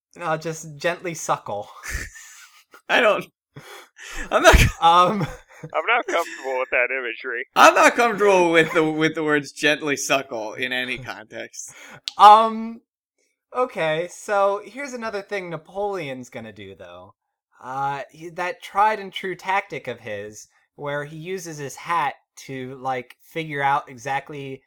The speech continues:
Speaker 1: how long the bridge has to be to get over the body of water.
Speaker 2: <laughs>
Speaker 1: He's just gonna be, like, calculating this whole time, no matter how many times you say, "Dude, that's, that's definitely the Pacific Ocean." I don't think a bridge is the best option.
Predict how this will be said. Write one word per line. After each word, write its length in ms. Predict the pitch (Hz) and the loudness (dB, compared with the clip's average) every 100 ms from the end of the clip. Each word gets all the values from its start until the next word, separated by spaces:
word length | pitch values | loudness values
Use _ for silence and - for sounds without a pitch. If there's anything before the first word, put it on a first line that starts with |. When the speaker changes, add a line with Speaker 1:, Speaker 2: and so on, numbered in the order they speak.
| _ _ | _ _
Speaker 1:
how 260 | - 143 147 | -6 -2 -2
long 420 | 143 135 135 139 | -2 -4 -4 -6
the 60 | 127 | -12
bridge 340 | 113 131 139 | -10 -10 -8
has 260 | 156 - - | -4 -4 -6
to 80 | 165 | -14
be 480 | 143 139 143 156 - | -12 -12 -12 -14 -18
to 80 | _ | _
get 120 | 139 | -6
over 220 | 131 135 127 | -4 -6 -8
the 80 | |
body 300 | 123 127 131 | -6 -4 -4
of 100 | 123 | -6
water. 400 | 110 120 139 156 - - | -4 -4 -4 -6 -8 -8
Speaker 2:
<laughs> 160 | - | -12
Speaker 1:
He's 160 | - 226 | -12 -10
just 160 | 277 - | -10 -4
gonna 160 | 226 | -4
be, 240 | 180 196 190 | -4 -2 0
like, 320 | 165 139 - | 0 -2 -4
calculating 880 | - 180 180 156 127 123 120 120 123 | -2 0 0 -4 -4 -4 -4 -8 -12
this 140 | 127 | -8
whole 160 | 156 139 | -4 -4
time, 460 | - 185 165 127 | -4 -4 -4 -4
no 100 | 117 | -8
matter 240 | 131 139 139 | -6 -4 -4
how 160 | 165 | -4
many 160 | 196 180 | -4 -4
times 240 | 165 170 | -6 -10
you 80 | 156 | -10
say, 260 | - 160 139 | -10 -8 -8
"Dude, 340 | - 156 127 | -8 -10 -8
that's, 240 | 123 - - _ _ _ _ | -8 -10 -18 _ _ _ _
that's 360 | 190 240 - | 0 0 -6
definitely 540 | - 147 185 - 165 147 | -10 0 2 2 -4 -6
the 100 | 135 | -8
Pacific 480 | - - 131 117 110 | -12 -10 -10 -10 -10
Ocean." 540 | 104 - 98 98 101 _ _ _ _ _ | -12 -14 -18 -20 -20 _ _ _ _ _
I 300 | - 143 147 - | -8 -6 -6 -4
don't 300 | 185 180 175 | -2 -2 -2
think 280 | - 139 127 | -6 -6 -6
a 80 | 131 | -10
bridge 420 | 120 135 120 113 | -8 -6 -6 -10
is 140 | 113 | -16
the 80 | - | -12
best 240 | 120 113 - | -10 -10 -10
option. 580 | 101 98 - 95 101 | -12 -12 -18 -18 -18